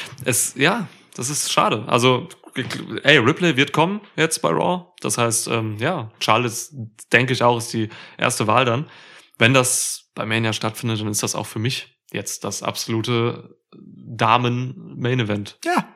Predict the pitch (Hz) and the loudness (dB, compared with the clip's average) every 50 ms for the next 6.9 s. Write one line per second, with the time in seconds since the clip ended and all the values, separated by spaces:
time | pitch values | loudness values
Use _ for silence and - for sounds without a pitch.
0 | _ _ - - - 107 101 104 104 110 - - 107 - - - 120 120 123 117 | _ _ -10 -6 -2 2 4 4 4 4 0 -2 -4 -4 -2 0 2 2 2 2
1 | 117 113 - - - 120 113 104 - - 101 110 107 107 104 - - _ _ _ | 0 -2 -4 -4 -4 -4 -4 -6 -6 -4 -2 0 0 0 -2 -4 -10 _ _ _
2 | - - - - - - - - _ _ _ _ - - 110 107 104 104 98 - | -20 -20 -20 -20 -20 -20 -20 -20 _ _ _ _ -10 -4 -4 -2 -2 -2 -4 -4
3 | 107 98 101 101 107 101 98 - - _ _ _ _ - - 139 - - - - | -2 -2 -2 -2 -4 -6 -8 -14 -20 _ _ _ _ 0 0 0 0 2 4 6
4 | 120 135 135 - 151 135 131 - - 127 120 107 - 123 117 123 101 92 104 - | 6 6 6 4 2 2 2 2 2 0 0 0 0 -2 -2 -2 -2 -2 -4 -2
5 | 113 104 104 - - - - 110 107 113 107 107 104 120 135 147 143 131 117 110 | -2 -2 -2 -2 -4 -6 -6 -2 -2 0 2 4 6 6 6 6 4 4 2 2
6 | 110 120 120 117 120 117 117 107 - - - 156 156 - - 135 135 135 | 2 2 4 4 2 2 2 0 0 0 0 0 0 0 0 0 0 0